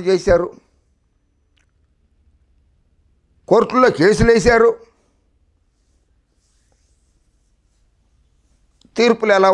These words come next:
వచ్చాయో మీకు తెలీదా? రాష్ట్ర ప్రభుత్వాన్ని అడుగుతారేంటి ఫోన్ ట్యాపింగ్ జరిగి? దొంగలు మీ ఇంట్లో పడితే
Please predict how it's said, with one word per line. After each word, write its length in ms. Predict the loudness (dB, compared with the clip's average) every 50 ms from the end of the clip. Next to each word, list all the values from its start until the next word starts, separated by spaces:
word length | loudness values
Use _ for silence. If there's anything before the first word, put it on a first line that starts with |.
| 0
వచ్చాయో 320 | 0 -2 -4 -4 -4 -4 -4 -4
మీకు 160 | -6 -6 -4 -4 -4
తెలీదా? 340 | -4 -4 -4 -4 -6 -8 -10 -12 -16 _ _ _ _ _ _ _ _ _ _ _ _ _ _ _ _ _ _ _ _ _ _ _ _ _ _ _ _ _ _ _ _ _ _ _ _ _ _ _ _ _ _ _ _ _ _ _ _ _ _ _ _ _ _ _ _ _ _ _ _ _ _ _ _ _ _ _ _ _ _ _ _ _ _ _ _ _ _ _ _ _ _ _ _ _ _ _ _ _ _ _ _ _ _ _ _ -2 0 0
రాష్ట్ర 260 | 0 0 0 -2 0 2 2
ప్రభుత్వాన్ని 480 | 2 2 2 2 2 2 2 2 2 2 2
అడుగుతారేంటి 680 | 2 0 2 2 2 4 4 2 2 2 2 0 0 2 2
ఫోన్ 180 | 2 2 2 2 2 0
ట్యాపింగ్ 300 | 0 2 0 0 0 2 0
జరిగి? 160 | 0 -2 -6 -14 _ _ _ _ _ _ _ _ _ _
దొంగలు 420 | -2 0 2 2 4 2 2 2
మీ 140 | 4 2 2 2 0
ఇంట్లో 240 | -2 -2 0 0 0
పడితే 440 | 2 2 0 0 -2 -2 -2 -4 -2